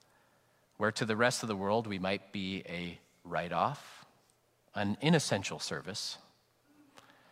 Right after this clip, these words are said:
here we're infinitely precious and worthy of love and affection because of the one who first loved us.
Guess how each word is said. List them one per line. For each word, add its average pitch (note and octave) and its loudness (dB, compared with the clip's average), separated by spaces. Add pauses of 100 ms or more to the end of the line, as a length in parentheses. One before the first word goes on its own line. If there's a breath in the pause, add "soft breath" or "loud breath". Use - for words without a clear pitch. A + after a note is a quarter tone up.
(580 soft breath)
here D3+ 8
we're A#2+ 4
infinitely A#2+ 2
precious - 0 (600 soft breath)
and G#2 -2
worthy A2 2
of F2+ 0
love F#2+ 4
and F2+ -2
affection F2 -2
because F2+ -6
of E2+ -6 (200)
the F2 -6
one E2 -2 (720 soft breath)
who G2 -8
first - -6
loved D#2 -2
us. - -6